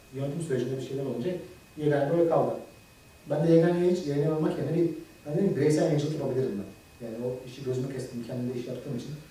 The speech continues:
Bence olur bu iş dedim. O sırada öyle bir şey düşünürken ve yegane, yegane yayını hazırlarken Levent Özetay'la tanıştık.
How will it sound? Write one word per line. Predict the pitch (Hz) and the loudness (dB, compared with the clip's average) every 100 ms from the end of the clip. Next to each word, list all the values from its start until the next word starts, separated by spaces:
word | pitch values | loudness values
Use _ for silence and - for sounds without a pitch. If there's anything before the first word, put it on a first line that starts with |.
| - - - - | -20 -20 -20 -12
Bence | 127 139 | -8 0
olur | 151 156 | 2 2
bu | |
iş | - | 0
dedim. | - 170 185 - | -4 -6 -8 -6
O | 165 | -4
sırada | - 175 165 | -4 -2 0
öyle | 156 160 | 2 2
bir | |
şey | 151 139 | 0 -2
düşünürken | - 165 156 120 | -4 -4 -2 0
ve | 123 | 0
yegane, | 127 127 139 135 | 2 0 -2 -2
yegane | 135 135 135 - - | -2 -2 -6 -10 -10
yayını | 131 127 131 | -6 -2 -2
hazırlarken | 135 143 - 165 190 - - - - - - | -2 -2 -2 -4 -8 -10 -20 -20 -20 -20 -8
Levent | 143 156 156 - - - - | -2 0 0 -4 -14 -20 -12
Özetay'la | 139 147 147 127 | -4 -2 0 0
tanıştık. | 107 101 101 | -2 -6 -12